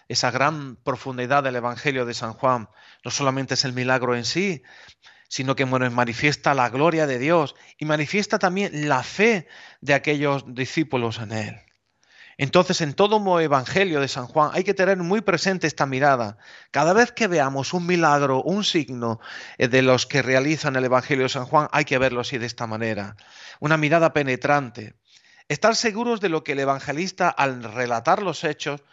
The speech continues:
y esos hechos son verdaderos, pero ve en ello un sentido más profundo, el sentido de la revelación de Cristo, el sentido de ese mensaje evangélico.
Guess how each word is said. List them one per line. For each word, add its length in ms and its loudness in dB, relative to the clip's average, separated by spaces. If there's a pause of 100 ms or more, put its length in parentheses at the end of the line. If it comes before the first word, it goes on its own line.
(400)
y 100 0
esos 240 -2
hechos 300 -4 (180)
son 240 -2
verdaderos, 560 2 (320)
pero 240 4
ve 160 2
en 100 -2
ello 240 -2
un 120 -6
sentido 420 -4
más 180 0
profundo, 760 -4 (420)
el 100 2
sentido 500 4
de 100 8
la 140 8
revelación 600 0
de 100 2
Cristo, 580 -2 (340)
el 120 0
sentido 460 0
de 120 0
ese 180 2
mensaje 480 -2
evangélico. 760 -8